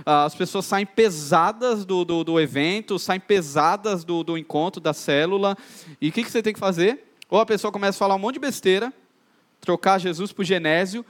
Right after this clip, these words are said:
que, que você tem que fazer? Calado. Aqui você não manda, falso mestre.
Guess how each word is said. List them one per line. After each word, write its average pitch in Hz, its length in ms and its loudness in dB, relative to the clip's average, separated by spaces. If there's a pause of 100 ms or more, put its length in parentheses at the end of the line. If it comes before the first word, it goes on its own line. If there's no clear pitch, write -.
que, 208 120 -6
que - 40 -12
você 220 100 -6
tem 208 120 -6
que - 80 -16
fazer? 196 520 0 (220)
Calado. 143 640 0 (760)
Aqui 131 560 -4
você 220 340 -4
não 277 100 -4
manda, 151 280 -2
falso 139 280 -10
mestre. - 380 -12